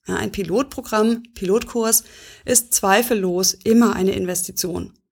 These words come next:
Du bekommst im Leben nicht deine Arbeitszeit bezahlt mit der ersten Pilotgruppe, die du reingesteckt hast in diesen ersten Kurs. So, und jetzt hast du die Chance, eben die Gruppe auch größer zu machen, zu sagen, okay, es ist ja kein Pilot mehr,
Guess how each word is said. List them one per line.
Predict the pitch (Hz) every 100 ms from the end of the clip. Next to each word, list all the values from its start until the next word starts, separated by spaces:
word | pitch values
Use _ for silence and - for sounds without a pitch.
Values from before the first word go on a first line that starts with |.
| _ -
Du |
bekommst | 185 240 233 -
im | 196
Leben | 185 233 311 277
nicht | 247 240 -
deine | 196 202
Arbeitszeit | 208 262 254 - 247 240 240
bezahlt | 185 - 190 208 269 - - - - _
mit | 214 240
der | 247
ersten | 208 - - 202
Pilotgruppe, | 202 180 226 - 285 302 339 - - - _
die | 240
du | 294
reingesteckt | 196 190 233 233 - 208 196
hast | 190
in | 104
diesen | 196 190
ersten | - 180 175 - 196
Kurs. | - 240 - - - - _ _ _
So, | 82
und | 71 - -
jetzt | 247 -
hast | 254
du | 254
die | 233
Chance, | 226 226 208 214 - - - _ - -
eben | 226 196
die | 175
Gruppe | 233 262 -
auch | 180
größer | - 208 254 349 349
zu | - 285
machen, | 277 269 269 269 269
zu | -
sagen, | 196 196
okay, | - 254 262
es | 240
ist | -
ja | 196
kein | 196 196
Pilot | 190 208 233 349 349
mehr, | 262 262 254